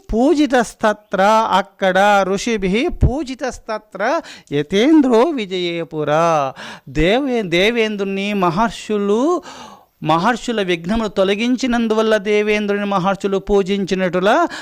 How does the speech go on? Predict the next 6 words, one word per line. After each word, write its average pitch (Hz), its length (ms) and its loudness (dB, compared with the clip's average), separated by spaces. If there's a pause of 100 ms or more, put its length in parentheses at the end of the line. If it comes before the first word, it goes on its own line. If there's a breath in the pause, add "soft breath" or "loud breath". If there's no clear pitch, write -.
(120)
ఆ 220 160 4
సిద్ధాశ్రమమున 214 1500 0 (280 loud breath)
మహర్షులెల్లరూ 196 1080 0
కూడంగా 180 720 0 (200 loud breath)
శ్రీరామచంద్రుని 208 1160 0
పూజించినారు. 151 1700 -2